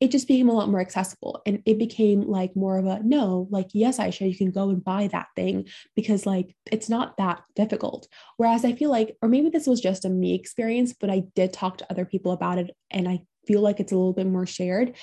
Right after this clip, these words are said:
that TikTok really did break that barrier between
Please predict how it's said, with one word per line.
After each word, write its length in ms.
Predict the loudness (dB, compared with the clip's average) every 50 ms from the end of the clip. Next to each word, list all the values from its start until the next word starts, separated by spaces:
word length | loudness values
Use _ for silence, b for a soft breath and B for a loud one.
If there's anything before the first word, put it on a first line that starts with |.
| B B B B
that 140 | -4 -4 -2
TikTok 280 | -2 -2 -2 -2 -4 -2
really 220 | 0 0 2 2
did 200 | 2 2 0 0
break 220 | 0 0 0 2 0
that 180 | -2 -4 -2
barrier 340 | -2 0 0 0 0 0 -2
between 540 | -2 -4 -6 -4 -2 0 0 0 0 -2 -4